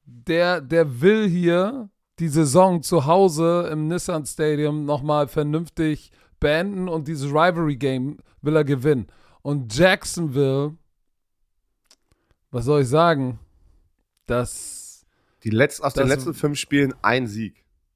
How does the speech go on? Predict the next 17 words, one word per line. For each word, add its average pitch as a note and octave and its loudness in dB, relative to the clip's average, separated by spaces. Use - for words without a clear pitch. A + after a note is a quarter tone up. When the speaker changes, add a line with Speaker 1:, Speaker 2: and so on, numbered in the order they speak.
Speaker 1:
Ja, E3 6
und D3 -2
pass E3+ 2
auf, D#3+ 0
das, C#3 -4
das D3 -2
Problem D#3+ 0
war D3 2
First - 2
Down E3 2
Defense. C3+ -8
Die D#3+ 2
haben G3 2
Derrick E3+ 0
Henry, F#3+ -4
der D#3 -6
König, G3 -2